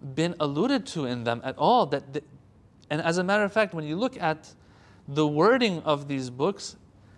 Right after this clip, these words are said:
the, the wording implies that no one was actually consulted, maybe other than those two that were mentioned, Abdul Rahman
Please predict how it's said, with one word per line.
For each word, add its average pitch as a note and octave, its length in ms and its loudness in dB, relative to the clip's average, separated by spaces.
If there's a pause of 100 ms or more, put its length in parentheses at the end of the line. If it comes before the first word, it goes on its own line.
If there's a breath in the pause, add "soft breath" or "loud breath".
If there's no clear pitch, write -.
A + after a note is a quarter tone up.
(120 soft breath)
the, C#3 220 -2
the C3 160 -4
wording F#3 380 2
implies D#3+ 560 -2
that C3+ 140 -2
no D3+ 160 0
one A#3 180 2
was C3+ 140 -2
actually E3 380 -4
consulted, D3+ 580 -6
maybe D#3+ 300 -4
other F3 240 4
than F3 320 -2
those E3 280 0
two F#3 180 -6
that D3 140 2
were C3+ 140 -4
mentioned, D3+ 400 -4
Abdul C3 280 -2
Rahman F3 500 0